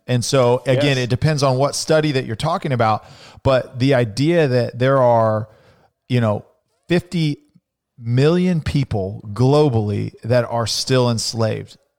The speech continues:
Speaker 1: in, in whatever form that is, whether sex trafficking, forced labor, whatever that is. Um,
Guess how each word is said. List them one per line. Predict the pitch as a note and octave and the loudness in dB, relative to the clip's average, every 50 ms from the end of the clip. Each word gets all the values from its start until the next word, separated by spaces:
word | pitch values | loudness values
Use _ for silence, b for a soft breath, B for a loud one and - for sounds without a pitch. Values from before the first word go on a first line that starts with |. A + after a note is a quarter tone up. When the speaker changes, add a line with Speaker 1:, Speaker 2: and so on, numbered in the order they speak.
| _ _ _ _ | _ _ _ _
Speaker 1:
in, | - B2 A#2+ | -6 -4 -4
in | B2+ C3 B2 | -2 -2 -2
whatever | A#2+ B2+ C#3+ D#3 D#3+ D3 C#3+ B2+ | -2 0 0 0 0 0 0 -2
form | G2+ - - C#3 C3+ B2+ A#2+ | -2 -4 -4 -2 -2 0 0
that | A#2 A#2 A2+ A2 | 0 0 0 0
is, | A2 G#2 G2 F#2 | 0 -2 -4 -4
whether | G#2+ G#2+ G2+ G#2 | -4 -4 -4 -4
sex | G2+ - A#2 A2 - | -4 -4 -4 -4 -6
trafficking, | - - - A2 A2 G#2 - G#2 - G#2+ G#2+ G#2 | -4 -2 -2 -2 -2 -2 -6 -8 -8 -6 -8 -8
forced | - - A2 A2 G#2 - - | -6 -4 -4 -4 -4 -4 -4
labor, | G#2+ G#2 G2+ G2+ G#2 G#2 G2+ G2 B B B B B B | -4 -4 -4 -2 -4 -6 -6 -6 B B B B B B
whatever | - A2+ A#2 B2+ B2+ B2 A#2+ | -2 0 0 0 0 0 -2
that | A2+ G#2+ G#2 | -2 -2 -2
is. | G#2 G2 C2 - - b b b b b b b | -4 -6 -8 -10 -14 b b b b b b b
Um, | - A#2+ A#2+ A#2 A2 - | -2 0 0 0 0 -4